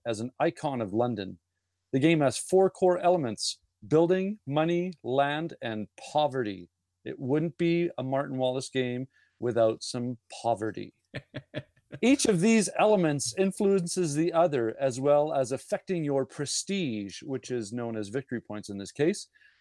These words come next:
On your turn, you will develop the city for your future benefit, buy land, gather resources, or run your part of the city,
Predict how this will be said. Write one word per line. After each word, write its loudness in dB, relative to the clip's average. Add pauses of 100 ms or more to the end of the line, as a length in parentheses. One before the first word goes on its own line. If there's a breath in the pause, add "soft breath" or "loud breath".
(120)
On 4
your 4
turn, 4
you 4
will 4
develop 2
the -6
city 0
for -2
your 2
future -2
benefit, -2
buy 4
land, 0
gather 4
resources, -2
or 4
run 0
your 2
part 2
of 0
the -2
city, 0